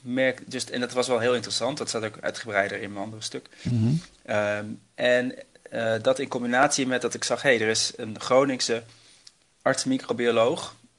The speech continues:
Speaker 1: een, eh, Duitser die al heel lang hier werkt, Alexander Friedrich. Alex Friedrich, die, eh, zelf besmet, dat is natuurlijk interessant.
Speaker 2: Ja.
Speaker 1: Eh, maakt het net wat. En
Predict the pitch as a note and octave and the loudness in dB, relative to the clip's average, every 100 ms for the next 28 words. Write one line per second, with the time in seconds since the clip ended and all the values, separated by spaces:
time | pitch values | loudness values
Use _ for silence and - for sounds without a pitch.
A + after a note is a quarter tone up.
0 | - A2+ G#2 G#2 G2 G2 G#2+ B2 - A#2+ | -14 -12 -10 -8 -8 2 2 4 2 0
1 | A#2 A#2 A2 G2 G#2+ G2+ G2 G2 G2+ A2 | 0 0 0 0 0 -2 -4 -4 0 0
2 | - - - - - _ - A#2 - C3 | -4 -18 -20 -20 -20 _ 0 2 4 4
3 | A#2+ G#2+ - C3+ D3+ D#3 - _ _ _ | 4 0 -2 -2 -2 -2 -8 _ _ _
4 | _ _ _ _ - _ - A2+ A2+ - | _ _ _ _ -20 _ -2 2 2 0
5 | B2 - A#2+ - - - A#2+ B2 C#3 - | -2 -2 -6 -10 -16 -10 0 2 2 -2
6 | - A#2 A2+ - E3 B2+ - C#3+ F#3 - | 2 4 6 8 6 6 0 0 0 0
7 | B2+ G2+ - F#2+ F#2+ F#2+ - F#2 G2 - | 0 0 -4 -8 -10 -10 -8 -6 -8 -14
8 | _ - G#2 G#2 G#2 F#2 - A2 G2+ G2 | _ 2 2 2 0 -4 -6 -10 -12 -10
9 | F#2+ - - - - B2+ C#3 C#3+ C3+ | -12 -14 -20 -20 4 8 8 6 0